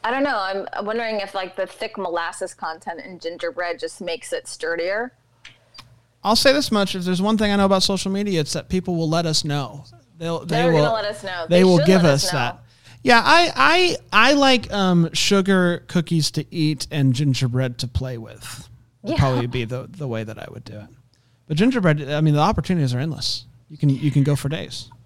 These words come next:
Speaker 1: I mean, m-, my sister and I are very big on the gingerbread house decorating
Speaker 2: Do you
Speaker 1: for
Speaker 2: do
Speaker 1: the
Speaker 2: it, like,
Speaker 1: holidays.
Speaker 2: on,
Speaker 1: Oh,
Speaker 2: on
Speaker 1: yeah. We've, we've won, we've won contests before.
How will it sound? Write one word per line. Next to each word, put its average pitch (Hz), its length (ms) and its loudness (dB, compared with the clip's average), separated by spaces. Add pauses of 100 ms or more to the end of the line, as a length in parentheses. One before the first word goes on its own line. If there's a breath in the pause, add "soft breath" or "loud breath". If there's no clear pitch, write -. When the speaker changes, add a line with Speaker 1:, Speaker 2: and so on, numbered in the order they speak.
(160)
Speaker 1:
I 226 100 -4
mean, 254 240 0
m-, 240 120 -4
my 277 120 -2
sister 302 340 -2
and 190 100 -4
I 175 120 -4
are 156 200 -2
very 180 360 -2
big 175 220 0
on 165 160 -4
the 151 320 -4
gingerbread 160 500 -2
house - 300 -6
decorating 104 560 -10 (100)
Speaker 2:
Do 170 100 0
you 202 100 6
Speaker 1:
for 165 60 4
Speaker 2:
do 180 100 6
Speaker 1:
the 208 80 4
Speaker 2:
it, 277 100 2
like, 185 300 0
Speaker 1:
holidays. - 20 -6
Speaker 2:
on, 180 240 0
Speaker 1:
Oh, 247 120 0
Speaker 2:
on 214 60 2
Speaker 1:
yeah. 156 220 -4 (580)
We've, 269 300 -2
we've 269 200 0
won, 240 380 -2
we've 240 220 -4
won 214 240 -6
contests - 800 -10
before. - 540 -8